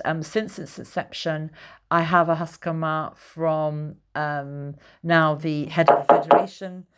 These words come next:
uh, Rosh Hag-, Rav Ivel Zimmerman Shlita, and also from Rabbi Greenberg Shlita of, um, the Monks Shul. So we're going to start off.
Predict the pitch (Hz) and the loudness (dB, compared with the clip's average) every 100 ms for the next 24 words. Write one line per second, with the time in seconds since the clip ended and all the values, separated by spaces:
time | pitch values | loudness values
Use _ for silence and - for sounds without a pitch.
0 | _ _ - 156 156 151 160 147 - 151 | _ _ -12 -10 -10 -12 -12 -12 -14 -14
1 | 147 147 156 151 156 139 170 180 175 175 | -14 -14 -16 -14 -12 -8 -6 -4 -4 -6
2 | 175 _ - 202 190 196 190 190 - - | -8 _ -6 -4 0 4 2 0 -16 -10
3 | 156 165 165 - 151 160 151 151 151 160 | -6 -4 -6 -6 -10 -8 -8 -6 -6 -2
4 | 180 190 185 170 - 175 160 - 147 - | 0 2 2 0 -4 -10 -10 -6 -6 -6
5 | - 156 151 - - 139 139 139 135 - | -4 -2 -4 -10 -8 -6 -6 -10 -14 -18
6 | _ 165 151 - - - 135 95 - _ | _ -6 -6 -4 -6 -2 -4 -4 -12 _
7 | _ - - - - - - - - - | _ -20 -18 -18 -18 -20 -20 -20 -20 -20
8 | _ - _ - - 330 330 294 - - | _ -20 _ -4 4 6 6 4 0 -4
9 | - - - - 277 359 359 302 - 247 | -6 -8 -12 -2 0 2 0 -4 0 2
10 | 202 196 160 - - | 2 0 -4 -4 -16